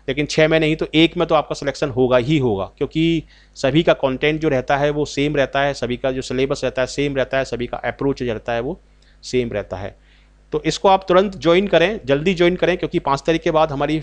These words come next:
सीट्स भी फुल हो रही हैं और इसमें हम फीस भी बढ़ा रहे हैं। तो इसको आप तुरंत ज्वाइन करें और अपनी सफलता सुनिश्चित करें। और कोई भी, अ, क्वेरी हो तो नाइन एट नाइन थ्री सेवन वन डबल नाइन डबल थ्री,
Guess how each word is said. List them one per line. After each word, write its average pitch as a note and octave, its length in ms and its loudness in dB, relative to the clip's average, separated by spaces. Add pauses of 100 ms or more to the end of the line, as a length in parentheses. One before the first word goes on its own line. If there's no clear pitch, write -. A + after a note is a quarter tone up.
(100)
सीट्स D#3 500 -4
भी E3+ 80 2
फुल E3+ 220 2
हो D#3 80 6
रही C#3 200 2
हैं E3 100 -6
और C3+ 60 -6
इसमें C#3 220 -6
हम C#3 80 -4
फीस D#3 280 -6
भी D#3+ 60 -2
बढ़ा C3+ 220 4
रहे C3 160 0
हैं। D#3+ 180 -4 (680)
तो C3 40 -4
इसको D3 200 -2
आप D3 180 2
तुरंत D#3 280 0
ज्वाइन C#3 300 2
करें E3 240 2
और C3+ 100 0
अपनी C#3 180 -4
सफलता C3 380 -4
सुनिश्चित C3 420 -6
करें। D#3 200 0
और C3+ 120 -4
कोई D3+ 220 2
भी, F3 300 0
अ, - 60 -14 (460)
क्वेरी D3+ 260 4
हो C#3+ 220 2
तो C3+ 100 0
नाइन C3 300 0
एट F3 140 2
नाइन D3 160 -2
थ्री D#3+ 180 -4
सेवन D3+ 480 0
वन C#3 200 0
डबल C#3 240 0
नाइन C#3 160 -4
डबल B2+ 240 -2
थ्री, C#3+ 300 -4